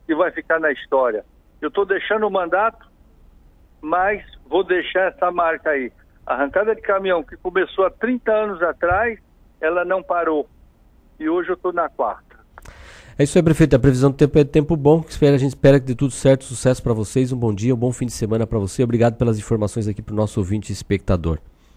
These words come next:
Speaker 2: Um
Speaker 1: Bom
Speaker 2: abraço.
Speaker 1: dia, Rafael. Eu aguardo você aqui, toda a sua equipe e também todos os seus ouvintes aqui nesse fim de semana, que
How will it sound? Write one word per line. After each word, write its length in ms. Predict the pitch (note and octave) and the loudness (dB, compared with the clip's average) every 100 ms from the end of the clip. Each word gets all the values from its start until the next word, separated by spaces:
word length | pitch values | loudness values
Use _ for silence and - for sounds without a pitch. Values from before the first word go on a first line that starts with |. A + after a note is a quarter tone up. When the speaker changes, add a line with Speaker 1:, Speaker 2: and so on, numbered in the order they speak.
| _ - | _ -6
Speaker 2:
Um 60 | |
Speaker 1:
Bom 100 | G2 | 0
Speaker 2:
abraço. 200 | G#2+ A#2+ | 0 2
Speaker 1:
dia, 140 | E3 C#3+ | 0 0
Rafael. 500 | D3 - B2+ A#2 B2 | -2 -2 0 0 0
Eu 140 | D3 | -2
aguardo 400 | C#3+ D#3+ E3 D#3+ | 0 -2 -2 -2
você 320 | D#3 - - | -4 -4 -4
aqui, 320 | D3+ - D#3+ | -4 -4 -8
toda 260 | D#3+ E3+ D#3+ | -4 -4 -4
a 20 | |
sua 200 | - D#3 | -4 -4
equipe 480 | C3+ - F3 F3 - - _ _ | -4 -4 -4 -4 -10 -14 _ _
e 80 | D#3 | -10
também 400 | - E3+ D#3+ E3+ | -4 -2 -2 -4
todos 300 | - E3 D#3+ | -4 -6 -6
os 60 | - | -6
seus 180 | E3 C#3 | -4 -2
ouvintes 400 | D3 C3 C#3+ D3+ | -4 -4 -6 -6
aqui 240 | - D#3 | -8 -6
nesse 200 | D3 - | -6 -6
fim 160 | C#3 C#3 | -10 -10
de 120 | - | -6
semana, 460 | B2+ B2 D3+ D3+ | -2 0 0 -2
que 280 | C3+ C#3+ C3 | -6 -6 -8